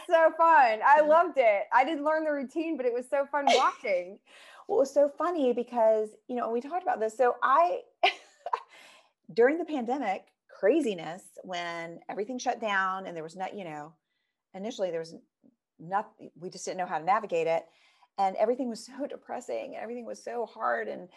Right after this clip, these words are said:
Speaker 2: you know, I was just trying to figure out, like, "Okay, I can, I'm gonna go for a walk or a run or whatever." And so I was like, "What can I do?"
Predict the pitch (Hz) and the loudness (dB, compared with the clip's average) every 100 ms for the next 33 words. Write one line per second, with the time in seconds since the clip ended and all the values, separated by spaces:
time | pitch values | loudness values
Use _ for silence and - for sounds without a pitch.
0 | _ _ _ 220 202 190 190 196 233 226 | _ _ _ -2 0 0 -4 -12 -10 -10
1 | 220 190 175 165 - 143 160 170 165 156 | -10 -8 -4 -4 -4 -8 -14 -12 -12 -12
2 | 160 - 151 151 180 170 160 147 156 165 | -16 -20 -20 -18 -16 -12 -10 -2 2 2
3 | 165 151 151 160 165 156 165 165 165 - | 0 -12 -12 -12 -12 -12 -10 -8 -8 -8
4 | 170 165 170 160 156 _ _ _ _ - | -12 -12 -8 -8 -10 _ _ _ _ -18
5 | 190 240 294 269 185 165 185 190 156 | -10 -6 -6 -8 -14 -12 -10 -8 -8